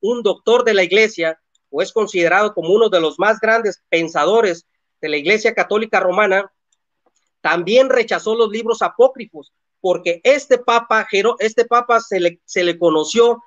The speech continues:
como era un papa semiagustiniano y tomó el mismo criterio de San Agustín. Si la Iglesia Católica Romana nos dice a nosotros que nosotros mutilamos la Biblia, nos podemos ver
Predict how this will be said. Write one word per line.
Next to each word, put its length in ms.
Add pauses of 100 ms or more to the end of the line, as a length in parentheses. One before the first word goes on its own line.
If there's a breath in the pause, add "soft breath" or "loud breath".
(160)
como 240
era 200
un 120
papa 320
semiagustiniano 1120
y 120
tomó 320
el 100
mismo 380
criterio 420
de 80
San 180
Agustín. 520 (520)
Si 200
la 100
Iglesia 420
Católica 520
Romana 420
nos 220
dice 340
a 60
nosotros 520
que 120
nosotros 400
mutilamos 500
la 140
Biblia, 340 (340 soft breath)
nos 180
podemos 360
ver 180